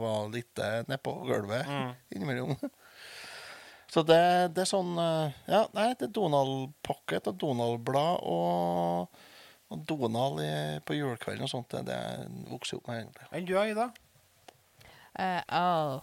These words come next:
Speaker 3: vi har jo alt av Disney-filmer.
Speaker 1: Ja, du har jo Donald på nettbrettet, du, når du vokser opp med det.
Speaker 3: <laughs> Ja, ja, ja. Nei, eh, nabokjerringa, som er gudmora mi, hun ønsket seg tre døtre, fikk tre sønner.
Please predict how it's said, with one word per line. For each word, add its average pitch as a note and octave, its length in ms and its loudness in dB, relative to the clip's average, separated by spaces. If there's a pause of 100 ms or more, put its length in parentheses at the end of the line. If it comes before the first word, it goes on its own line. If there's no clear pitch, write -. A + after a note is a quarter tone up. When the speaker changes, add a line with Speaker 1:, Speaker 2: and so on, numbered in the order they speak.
(160)
Speaker 3:
vi E3+ 120 -6
har D#3 300 -6
jo C#3 140 -6
alt - 420 -4
av D#3+ 80 0
Disney-filmer. D3 640 -4 (180)
Speaker 1:
Ja, - 200 -16 (260)
du - 100 -20
har - 140 -12
jo - 140 -16 (100)
Donald G#2 340 -8
på A2+ 80 -4
nettbrettet, A#2 540 0
du, C#3+ 100 0
når C3 140 0
du B2+ 80 2
vokser B2+ 240 0
opp C3+ 160 -4
med A#3+ 160 2
det. E4 300 2
Speaker 3:
<laughs> D#3+ 180 0
Ja, D3+ 100 2
ja, D#3+ 220 2
ja. - 480 -6 (340)
Nei, B3+ 340 6
eh, D4 380 8
nabokjerringa, F#3 1300 8
som C4 340 4
er A#3 180 6
gudmora A3+ 380 8
mi, F3+ 180 6
hun A#3+ 840 6
ønsket F#3+ 240 2
seg G3 180 8
tre F#3 220 6
døtre, G3 460 6
fikk - 360 2
tre G3+ 220 8
sønner. G#3+ 480 8